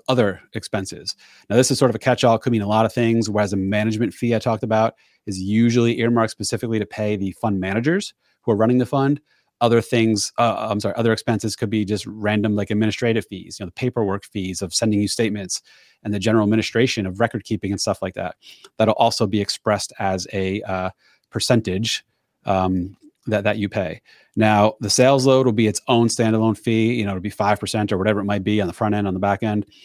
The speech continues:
The management fee, the twelve B one fee, and the other expense fee are usually wrapped up into a total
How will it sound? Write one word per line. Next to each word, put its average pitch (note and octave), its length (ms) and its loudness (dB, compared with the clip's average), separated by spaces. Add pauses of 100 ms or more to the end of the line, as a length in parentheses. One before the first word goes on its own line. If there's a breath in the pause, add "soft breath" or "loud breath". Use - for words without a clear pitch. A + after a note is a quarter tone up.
(180 soft breath)
The G2+ 60 -4
management A#2 560 4
fee, D3 260 4
the A2+ 120 2
twelve A#2+ 280 0
B A#2 140 2
one A2+ 240 2
fee, A#2+ 240 -2
and G#2 80 0
the G#2+ 80 -4
other A2+ 180 0
expense C3+ 340 -2
fee D#3+ 280 -2 (380 soft breath)
are A2+ 40 -4
usually C3+ 420 6
wrapped A2+ 320 2
up A2 120 0
into A2 220 -4
a G2 60 -4
total A#2+ 720 2